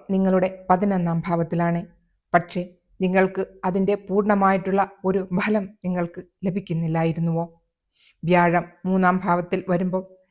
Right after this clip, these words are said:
ദൃഷ്ടി ശനിയിൽ പതിക്കുന്നു. വ്യാഴം എന്ന് പറയുന്നത് നോളജിൻ്റെ, ദേവതകളുടെ ഗുരുവാണ്. വ്യാഴത്തിൻ്റെ ദൃഷ്ടി ശനിയിൽ വരുമ്പോൾ തടസ്-,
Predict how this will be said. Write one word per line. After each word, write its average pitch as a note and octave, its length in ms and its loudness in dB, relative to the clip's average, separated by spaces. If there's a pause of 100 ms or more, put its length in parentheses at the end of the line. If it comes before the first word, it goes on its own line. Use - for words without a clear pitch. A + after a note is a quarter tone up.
(220)
ദൃഷ്ടി G#3 340 -2 (340)
ശനിയിൽ G#3+ 440 2
പതിക്കുന്നു. E3+ 400 -2 (680)
വ്യാഴം E3 360 0 (140)
എന്ന് E3 200 -2
പറയുന്നത് E3+ 440 2 (560)
നോളജിൻ്റെ, E3 640 0 (640)
ദേവതകളുടെ F#3+ 580 4 (220)
ഗുരുവാണ്. E3+ 460 2 (640)
വ്യാഴത്തിൻ്റെ F#3+ 680 4
ദൃഷ്ടി G3+ 320 -6 (340)
ശനിയിൽ A3 440 6
വരുമ്പോൾ E3 320 0 (800)
തടസ്-, F3+ 340 0